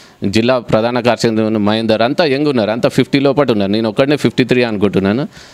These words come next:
ఇక్కడ డివిజన్లో కూడా ఫార్టీ ఇయర్స్ శ్రీకాంత్ ఉన్నాడు. అట్లాంటి విభేదాలు ఏం లేవు. ఒకవేళ మ్యాచ్కి వెళ్ళే ముందు ఇవన్నీ ఉంటాయేమో అని ఒక్కసారి ఎంటర్ అయ్యి ఎలక్షన్ అయిన తర్వాత అందరూ ఏకతాటి మీద నడుస్తారు. ఈసారి పట్టుదలతో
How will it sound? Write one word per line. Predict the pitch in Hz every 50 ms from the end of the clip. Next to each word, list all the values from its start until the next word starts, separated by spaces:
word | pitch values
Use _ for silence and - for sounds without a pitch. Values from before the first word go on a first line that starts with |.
| - _ -
ఇక్కడ | 113 110 - 139 131
డివిజన్లో | 123 131 131 123 131 131 127 127 127
కూడా | 123 127 131 127
ఫార్టీ | - - 110 110 98 123
ఇయర్స్ | 117 113 110 104 104 - 113 107 104 104 101
శ్రీకాంత్ | - - 104 107 98 117 110 101 98
ఉన్నాడు. | 101 98 95 101 131 - - -
అట్లాంటి | 110 104 113 131 127 127 131
విభేదాలు | 113 113 110 110 120 113 123 123 113 113
ఏం | 113 110
లేవు. | 107 110 107 120 156 277 - - - - - -
ఒకవేళ | 117 - - 143 143 151 160 151 - 127
మ్యాచ్కి | 107 107 120 143 156 - - 208 170 160 -
వెళ్ళే | 123 127 151 170
ముందు | 170 170 170 170 175 185 190 185 - - - -
ఇవన్నీ | 123 117 127 131 143 156
ఉంటాయేమో | 156 147 151 143 139 135 135 135
అని | 143 160
ఒక్కసారి | 156 131 - - 127 - - 135 143 139
ఎంటర్ | 127 131 147 143 143
అయ్యి | 143 135 127
ఎలక్షన్ | 123 131 127 - 135 131
అయిన | 127 123 123
తర్వాత | 120 123 127 135 131
అందరూ | 113 101 113 120 123 123 117
ఏకతాటి | 107 98 104 113 110 131 104 127 123 120 131
మీద | 120 120 120
నడుస్తారు. | 117 110 110 110 110 - - 123 127 143 - - - - - - - 117
ఈసారి | 120 117 - 131 120
పట్టుదలతో | 101 113 110 110 131 127 135 127 131 131 - 135